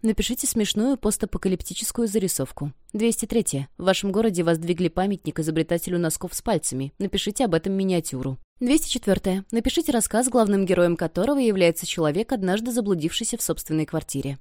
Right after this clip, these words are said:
Двести пятое. В соседнем доме живёт женщина, которая по утрам надувает на балконе резинового тираннозавра. Поразмышляйте в тексте о том, кто она. Двести шестое. Напишите рассказ о том, как однажды вы придумали гениальный способ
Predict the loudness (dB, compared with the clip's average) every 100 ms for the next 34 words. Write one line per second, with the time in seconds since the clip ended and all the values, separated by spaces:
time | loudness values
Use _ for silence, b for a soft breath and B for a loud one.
0 | 0 6 6 6 2 2 0 -2 -4 -2
1 | 0 2 4 4 4 2 2 4 2 2
2 | -2 -2 -2 2 2 2 0 2 0 2
3 | 0 0 2 2 2 2 4 4 2 2
4 | 2 2 2 2 2 2 0 -2 0 -2
5 | -2 -4 -6 -6 -2 2 2 2 0 0
6 | -2 -4 0 0 2 -2 -2 -2 -2 0
7 | -2 -4 0 2 2 -2 -4 0 0 0
8 | -4 -8 -4 -2 -2 0 0 0 0 0
9 | 0 0 0 0 2 0 2 0 2 2
10 | 2 4 2 0 0 2 2 2 -2 -4
11 | -6 -6